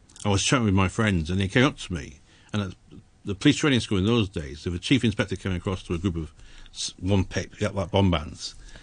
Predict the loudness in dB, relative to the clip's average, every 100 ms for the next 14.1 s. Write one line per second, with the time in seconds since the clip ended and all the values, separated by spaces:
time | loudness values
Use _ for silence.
0 | -20 -20 -6 2 4 6 6 4 0 -2
1 | -2 0 2 2 2 0 0 -4 -2 2
2 | 4 4 4 2 2 0 -2 2 4 4
3 | 2 0 0 -2 -2 -2 -2 -2 -8 -16
4 | -20 -20 -20 _ -20 _ _ _ _ 0
5 | 2 4 4 2 0 -2 -2 0 2 4
6 | 4 4 2 2 0 -2 -8 -6 -2 -2
7 | -2 -6 -8 -8 -6 -6 -6 -16 -20 _
8 | -20 -20 _ _ -12 -4 -2 0 2 4
9 | 4 4 2 0 -2 -2 -4 -8 -20 _
10 | _ _ _ _ _ -6 -4 0 0 -2
11 | 0 0 2 0 0 -2 -8 -10 -8 -8
12 | -12 -20 0 4 6 6 6 6 4 4
13 | 2 0 0 0 0 0 2 4 4 2